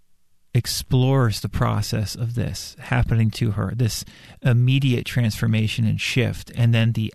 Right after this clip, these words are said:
aftershocks of it. It's a fascinating book. It's a masterpiece. And I thought I would read an excerpt where she talks about fear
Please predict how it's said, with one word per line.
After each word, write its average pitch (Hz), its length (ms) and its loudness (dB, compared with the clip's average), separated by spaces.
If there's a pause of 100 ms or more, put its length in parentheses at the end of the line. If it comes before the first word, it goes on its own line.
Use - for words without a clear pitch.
aftershocks 113 800 -2
of 107 280 -2
it. - 180 -10 (300)
It's - 100 -10
a 135 40 -4
fascinating 113 580 2
book. 107 260 -2
It's - 140 -6
a 110 40 0
masterpiece. 110 800 -2 (640)
And 131 220 2
I 131 80 0
thought 180 240 2
I 165 60 4
would 123 200 2
read 131 160 2
an 117 120 2
excerpt 110 480 -2 (100)
where 110 400 0 (340)
she - 300 0
talks - 460 -2
about 104 360 -2 (380)
fear - 460 -2